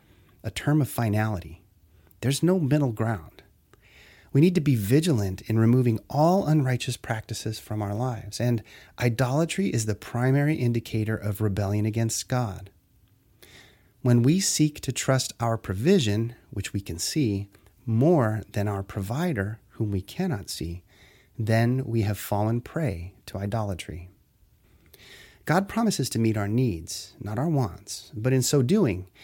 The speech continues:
he instructs us that we should demonstrate generosity with others out of respect for his care for us. If you really desire to have a godly abundance, then rather than being an idolater, be an abundant giver. Luke six, verse thirty-eight says,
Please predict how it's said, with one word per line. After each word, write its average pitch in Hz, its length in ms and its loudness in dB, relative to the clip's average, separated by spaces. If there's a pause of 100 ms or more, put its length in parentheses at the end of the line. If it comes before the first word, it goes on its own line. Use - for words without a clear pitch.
(180)
he 131 100 2
instructs 156 420 2
us 123 140 0
that 113 160 0
we 110 140 0
should 110 200 -2
demonstrate 127 540 2
generosity 110 720 0
with 110 220 0
others 120 260 0
out 107 140 -2
of 104 100 -4
respect 104 400 -6
for - 80 -6
his 131 160 -2
care 175 240 -4
for - 180 -14
us. - 280 -20 (640)
If 120 160 -4
you 196 80 4
really 170 200 4
desire 117 360 0
to 113 80 0
have 110 160 0
a 104 40 -2
godly 101 360 -2
abundance, 95 580 -2
then 127 240 0
rather 139 300 0
than 180 160 2
being 120 240 2
an 104 80 -4
idolater, 101 680 -2 (300)
be 123 400 0
an 120 120 -2
abundant 95 680 -6 (120)
giver. 92 440 -4 (880)
Luke 123 160 2
six, - 400 -4 (180)
verse 117 220 -4
thirty-eight 104 420 -2
says, 101 380 -4